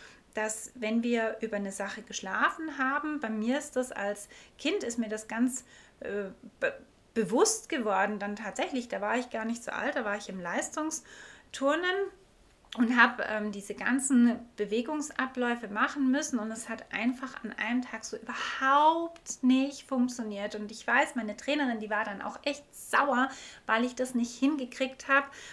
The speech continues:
Und ich habe geübt und geübt und bin wirklich von diesem blöden Reck, ähm, ziemlich oft wie so ein schlaffer Sack dann runtergehangen, weil es halt einfach nicht getan hat. Und dann habe ich mich abends ins Bett gelegt und habe dann echt nochmal diese Bewegungsabläufe durchgedacht. Und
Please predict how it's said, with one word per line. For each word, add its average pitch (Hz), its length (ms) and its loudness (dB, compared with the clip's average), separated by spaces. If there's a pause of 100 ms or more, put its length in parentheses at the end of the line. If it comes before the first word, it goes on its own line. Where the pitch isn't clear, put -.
(100)
Und 240 120 6
ich 247 160 2
habe 269 220 -2
geübt 392 340 6
und 294 140 -2
geübt 285 400 -4
und 233 100 2
bin 233 240 2
wirklich 311 460 -2 (320)
von 240 120 2
diesem 233 280 0
blöden 294 480 0
Reck, 262 520 -2
ähm, 233 360 0
ziemlich 277 360 -4
oft - 220 -4
wie 240 60 -6
so 233 80 -4
ein 240 100 4
schlaffer 233 380 -4
Sack 233 260 -4
dann 220 140 -4
runtergehangen, 226 640 -2
weil 214 100 -6
es 208 160 -8
halt 220 220 -10
einfach 214 400 -6
nicht 233 260 -2
getan 226 560 -2
hat. - 180 -12 (460)
Und 220 140 -6 (100)
dann 254 160 8 (320)
habe 254 140 -2
ich 247 80 -2
mich 240 240 4
abends 226 240 -2
ins 208 160 -8
Bett 277 240 -4
gelegt 320 400 -2
und 233 160 -2
habe 220 200 -4
dann 214 220 -4
echt - 300 -6
nochmal 240 420 0
diese 202 300 -10
Bewegungsabläufe 208 1120 -2
durchgedacht. 285 960 0
Und 214 160 -8